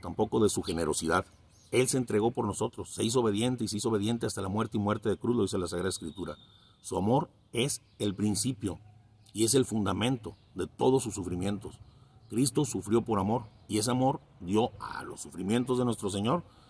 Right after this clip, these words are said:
su extensión, su duración, su profundidad y su universalidad. Cuando nuestro Señor se dirigía a su pasión,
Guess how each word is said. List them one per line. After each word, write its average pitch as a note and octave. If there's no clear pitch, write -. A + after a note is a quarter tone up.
su A#2+
extensión, B2
su A#2
duración, A#2+
su C3+
profundidad A#2
y C3
su C3+
universalidad. A#2
Cuando G#2+
nuestro G#2+
Señor A2+
se F#3
dirigía B2+
a -
su C3
pasión, D3+